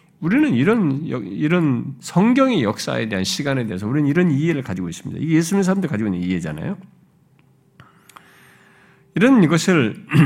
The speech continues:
<clears throat> 특별히 이제, 어, 이 이방 역사의 그에 대한 그 예언적으로 말하잖아요. 이렇게 다니엘서 같은 데 보면 예언적으로 말한 이런 것을 통해서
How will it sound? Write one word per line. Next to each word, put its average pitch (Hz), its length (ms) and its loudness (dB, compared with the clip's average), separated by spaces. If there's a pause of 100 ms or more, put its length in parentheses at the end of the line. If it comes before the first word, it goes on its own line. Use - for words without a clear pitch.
(360)
<clears throat> - 540 -20
특별히 156 540 0
이제, 104 460 -4 (680)
어, 90 840 -6 (500)
이 90 580 -8 (200)
이방 127 500 2
역사의 98 1500 -6
그에 - 1500 -14
대한 85 600 -8 (880)
그 82 840 -16
예언적으로 110 680 2
말하잖아요. 87 680 -10
이렇게 90 500 -12
다니엘서 92 920 -10
같은 95 260 -12
데 87 80 -12
보면 90 320 -12
예언적으로 101 640 -4
말한 80 440 -12
이런 90 260 -10
것을 82 300 -14
통해서 92 680 -16